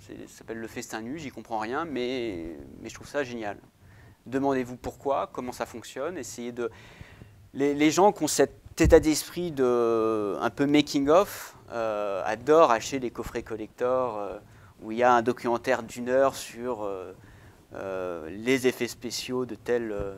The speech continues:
de tel monstre dans tel film, euh, de science-fiction, ou, euh, écoute, ce que j'ai fait, ce que je fais plus, les, les commentaires audio sur les, les pistes audio des D V D, des,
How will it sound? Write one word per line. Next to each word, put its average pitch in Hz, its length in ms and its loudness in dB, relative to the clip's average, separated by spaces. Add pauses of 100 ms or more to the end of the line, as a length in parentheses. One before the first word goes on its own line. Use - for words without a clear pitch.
(140)
de 110 120 -16
tel 113 240 -6
monstre 117 460 -6
dans 107 100 -10
tel 107 180 -10
film, 113 380 -14
euh, 101 300 -12 (380)
de - 60 -14
science-fiction, 131 920 -6
ou, 143 380 -2
euh, 113 200 2 (400)
écoute, 165 640 -6 (320)
ce - 100 -20
que 117 100 -12
j'ai 110 100 -12
fait, 127 180 -8
ce - 60 -8
que - 80 -16
je 104 80 -14
fais 117 140 -8
plus, 139 240 -12
les, 113 200 -4 (200)
les 113 80 -8
commentaires 143 800 0
audio 135 440 -2 (140)
sur - 260 -14
les, 104 380 -10 (200)
les 110 120 -8
pistes - 340 -16
audio 120 300 -6
des 110 140 -10
D 104 120 -12
V 107 140 -10
D, 113 220 -8
des, 117 240 -4